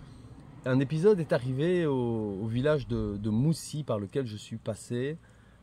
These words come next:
euh, où j'avais extrêmement chaud et après, euh, pas mal de kilomètres, euh, sous cette chaleur, j'avais décidé de, de choisir le, le prochain coin d'ombre que je trouvais pour me poser un instant. Je pensais avoir trouvé mon bonheur à un moment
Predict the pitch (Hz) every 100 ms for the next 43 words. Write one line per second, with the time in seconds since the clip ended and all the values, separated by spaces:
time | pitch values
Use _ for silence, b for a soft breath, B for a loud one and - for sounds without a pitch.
0 | - 104 117 113 - 143 151 120 104 127
1 | 110 - 185 156 135 117 - 123 131 143
2 | 139 82 110 - - 123 107 95 90 -
3 | 127 139 120 - 127 127 131 - - 101
4 | 98 95 92 90 - - 117 - 120 110
5 | 123 143 151 b b - 117 117 113 107
6 | 131 123 104 98 90 85 - 98 104 -
7 | 110 110 127 104 90 85 87 87 - 139
8 | 117 135 120 131 123 127 123 104 110 110
9 | - 107 98 117 107 101 90 117 104 117
10 | 92 90 - 131 143 _ _ _ _ _
11 | _ _ - - 113 139 117 - 127 120
12 | 104 104 120 113 101 95 113 123